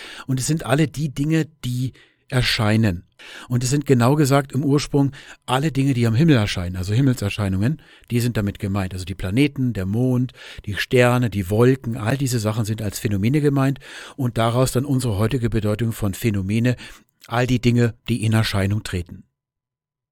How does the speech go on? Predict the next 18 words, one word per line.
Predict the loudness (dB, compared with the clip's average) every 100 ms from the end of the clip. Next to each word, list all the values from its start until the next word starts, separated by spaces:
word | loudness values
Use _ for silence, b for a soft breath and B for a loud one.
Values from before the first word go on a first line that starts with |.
| _ _
Hier | -2
habe | 2
ich | 4
noch | 4
ein | 4
Beispiel | 4 2 2 2
aus | 2
der | 0 0
Bibel, | 2 2 2 B B -4
apodote | 0 2 2 0 0 -2
unter | -4 -2 -2 -2 -2
Kaiseros | -2 -4 -2 0 0 -2 -4
Kaiseri. | -4 -2 0 0 -2 B B B B B B B 0
Also | 2 4 2 -2
gebt | 0 4 4 4 -2 -8 -8 -10 -14 _ _ _ _ _ _ _ _ _ _ _ _ _ _ -2
dem | -2 -2
Kaiser, | -6 -2 2 2 0 -2 -4 -12 _
Dativ, | -2 -2 -2 -4 -6 -8 -20